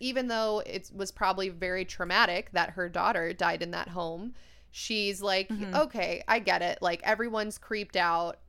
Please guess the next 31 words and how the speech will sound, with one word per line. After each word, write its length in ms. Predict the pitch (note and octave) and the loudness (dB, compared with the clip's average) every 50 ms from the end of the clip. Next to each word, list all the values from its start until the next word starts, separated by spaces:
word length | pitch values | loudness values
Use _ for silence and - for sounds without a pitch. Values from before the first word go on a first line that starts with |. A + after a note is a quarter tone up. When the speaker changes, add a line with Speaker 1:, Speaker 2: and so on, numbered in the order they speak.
| - - - | -16 -10 0
Speaker 1:
by 200 | - F#3+ F3+ F3 | 4 4 4 4
this 160 | F3 F#3+ F#3 - | 4 2 -2 0
house. 500 | G#3 A3 F3+ F3+ F3+ F#3 - - - - - - - - - - - - - - - | 2 2 4 4 4 2 0 -4 -10 -12 -16 -18 -20 -20 -20 -20 -20 -20 -20 -6 0
Like, 240 | F#3 F#3+ F#3 E3+ - | 2 2 2 2 4
let 160 | A3+ A#3 A#3 | 4 6 6
me 100 | B3+ B3+ | 6 4
just 160 | A#3+ C4 - | 0 0 0
invite 320 | D4+ B3 A3 G#3 G3+ G3 | 2 4 6 6 4 4
people 300 | - A#3 A3+ - G3+ G3+ | 0 -4 -6 -4 -2 0
in 220 | G3 G3 G3+ G3+ G3 | 2 4 4 4 2
and, 160 | F#3+ F#3+ F#3+ | 2 0 0
like, 420 | F3+ F3 F3 F3+ - - - - | 0 -2 -2 -4 -6 -10 -14 -14
have 240 | - F3 G3+ G3 F#3+ | -4 2 4 4 4
a 60 | F#3+ | 4
sense 260 | F#3+ - A3 G3 - G#3 | 0 -2 -4 -4 -4 -4
of 120 | F#3+ - | -6 -6
community 760 | - G#3 G3 F#3 F3 F3 F3+ F3 E3 F3 E3+ E3 E3+ E3 F#3 - | -8 -8 -6 -6 -4 -4 -4 -4 -4 -4 -2 -2 -4 -4 -4 -2
and 220 | - F#3 F3 F#3 | -2 -2 -2 -2
show 220 | - - G#3+ G3+ | 0 2 2 2
people 260 | G3 - G#3 G3 F#3+ F3+ | 2 -2 -4 -4 -2 0
that 100 | F3 F3 - | 0 2 4
I'm 240 | G3+ A#3 B3+ B3 A#3 | 4 4 4 4 4
not 240 | G3+ F#3 F3+ - | 2 0 0 -2
scary 580 | - - - F#3 F3 F3 F3 F3 F3 F3 F3+ G3+ - - - - - - | -4 -4 -2 0 2 0 0 0 -2 -6 -8 -8 -12 -16 -20 -16 -6 -2
and, 580 | G3 G3 F#3+ F#3 F#3 F#3 F#3 F#3 F3+ F3+ E3+ - - | 0 2 2 2 0 0 -2 -4 -6 -10 -12 -14 -8
like, 280 | - G3 F3 E3 - - | -4 -2 -2 -2 -4 -6
kind 200 | - G#3 G3+ G3+ | -4 -2 2 2
of 40 | G3 | 4
Speaker 2:
Yeah. 120 | F3 E3 | 4 4
Speaker 1:
entertain 460 | - F#3+ F#3+ F#3 - - E3+ E3+ E3+ | 4 2 0 0 -2 -4 -8 -8 -8
people." 480 | E3+ - E3 E3 - E3 - - G3+ | -10 -10 -10 -8 -8 -8 -8 -8 -10